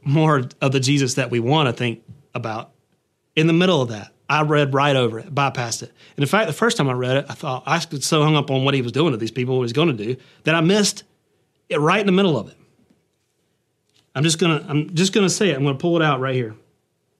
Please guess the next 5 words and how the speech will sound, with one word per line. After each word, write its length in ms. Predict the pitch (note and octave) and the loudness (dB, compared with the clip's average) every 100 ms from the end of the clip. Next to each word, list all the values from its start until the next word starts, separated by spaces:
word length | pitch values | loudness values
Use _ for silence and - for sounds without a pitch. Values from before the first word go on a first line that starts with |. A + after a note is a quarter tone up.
| _ _ _ _ _ _ _ _ _ _ | _ _ _ _ _ _ _ _ _ _
He 160 | - F3+ | -2 0
says, 540 | - D3 B2+ A#2 - _ _ _ _ _ _ _ _ _ _ _ _ _ _ _ _ _ _ _ - | 2 0 0 -6 -12 _ _ _ _ _ _ _ _ _ _ _ _ _ _ _ _ _ _ _ -2
"Unless 560 | D#3 E3+ F#3 A3+ A#3 | 2 4 2 2 0
they 220 | E3+ E3+ D#3 | 0 2 2
repent 640 | C#3+ - - D3 - | -2 -4 -4 -4 -6